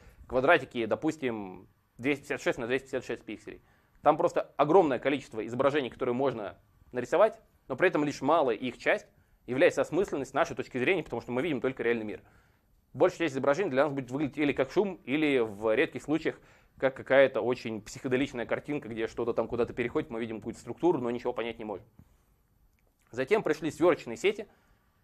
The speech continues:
которые очень хорошо работали с пространственными краски структурами из пикселей. Научились извлекать оттуда какие-то простые, понятные признаки, вроде здесь какой-то уголок, а здесь палка наклонная, а здесь кружок.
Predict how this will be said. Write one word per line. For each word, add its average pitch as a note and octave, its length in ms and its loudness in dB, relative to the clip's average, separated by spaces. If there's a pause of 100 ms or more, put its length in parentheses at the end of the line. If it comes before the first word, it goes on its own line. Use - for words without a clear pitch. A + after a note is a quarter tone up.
(140)
которые D#3+ 300 2
очень E3 220 2
хорошо D3 240 4
работали C3+ 300 2
с - 80 -12
пространственными C3 640 2
краски A#2 320 -2
структурами A#2+ 640 -2 (240)
из B2 100 -12
пикселей. B2 420 -6 (540)
Научились E3+ 460 2
извлекать C#3+ 560 4
оттуда C3 280 -2
какие-то A#2+ 300 -2
простые, C3+ 600 -2 (240)
понятные C3 500 2
признаки, C3 500 -2 (180)
вроде A#2+ 280 2
здесь B2 240 0
какой-то B2 260 -2
уголок, D#3+ 460 6
а B2 60 0
здесь A#2 220 -6
палка D3+ 420 4
наклонная, C3+ 500 0
а G#2+ 60 0
здесь G#2+ 200 -6
кружок. D3+ 460 2